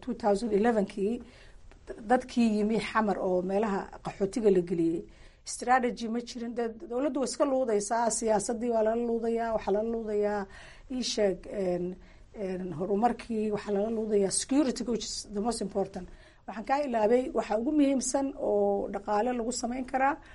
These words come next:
annagu research-kaanu sameynay waa, waa kow,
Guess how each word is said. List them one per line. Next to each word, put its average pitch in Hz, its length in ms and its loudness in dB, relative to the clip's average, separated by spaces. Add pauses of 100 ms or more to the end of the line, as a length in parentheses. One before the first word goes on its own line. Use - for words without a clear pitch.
(320)
annagu 233 260 2
research-kaanu 226 560 0
sameynay 220 460 -2 (260)
waa, 196 320 0 (340)
waa 196 140 -4
kow, 302 460 0